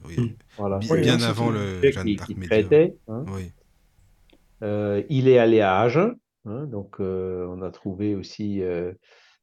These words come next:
Speaker 2: l'Indépendant de Lot-et-Garonne. Il y a plein de journaux encore qu'il va falloir qu'on fouille. Et, et alors, euh,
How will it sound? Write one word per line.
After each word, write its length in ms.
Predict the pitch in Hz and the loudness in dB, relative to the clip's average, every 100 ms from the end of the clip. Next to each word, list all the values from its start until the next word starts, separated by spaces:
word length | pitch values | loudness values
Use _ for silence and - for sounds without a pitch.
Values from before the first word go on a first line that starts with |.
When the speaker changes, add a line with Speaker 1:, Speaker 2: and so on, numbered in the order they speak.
| - | -2
Speaker 2:
l'Indépendant 680 | 104 107 110 110 113 113 107 | 0 4 2 2 2 2 2
de 100 | 104 | 0
Lot-et-Garonne. 680 | 101 95 98 104 110 165 | 0 0 0 2 4 2
Il 40 | 120 | 0
y 40 | |
a 40 | 110 | 0
plein 180 | 175 | 0
de 60 | 160 | 0
journaux 360 | 151 147 170 156 | -2 -2 -2 -2
encore 280 | - 151 | -2 -6
qu'il 140 | 151 123 | -6 -10
va 100 | 104 | -8
falloir 280 | - 127 - | -2 -4 -2
qu'on 140 | 117 | -4
fouille. 500 | - 127 131 165 165 - _ _ _ - | -4 -6 -4 -4 -8 -14 _ _ _ 0
Et, 320 | 113 113 117 | 0 2 0
et 120 | 117 | 2
alors, 300 | 120 120 - _ _ _ - | 2 2 0 _ _ _ -6
euh, 120 | - | -4